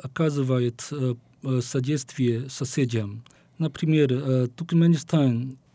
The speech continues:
оказывает содействие Афганистану. И, э, также Узбекистан тоже оказывает содействие в развитии инфраструктуры, э, в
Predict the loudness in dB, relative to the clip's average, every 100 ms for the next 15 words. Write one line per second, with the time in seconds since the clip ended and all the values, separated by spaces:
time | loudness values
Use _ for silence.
0 | _ -20 -12 -10 2 4 4 4 2 2
1 | 0 -6 -2 -2 -2 -2 -2 -2 -2 -8
2 | -12 -2 0 0 0 -2 -2 -8 -14 _
3 | _ _ -4 -2 0 0 0 2 0 4
4 | 2 2 0 4 4 2 -4 -4 -4 -4
5 | 2 4 4 2 -2 -10 2 4 4 -2
6 | -2 -2 0 0 0 -2 -4 0 -2 -2
7 | -4 -2 -2 -8 _ _ -8 0 2 2
8 | 0 -2 -4 0 0 2 -2 -4 -12 -4
9 | -2 0 -2 -4 -10 -6 -4 -2 -2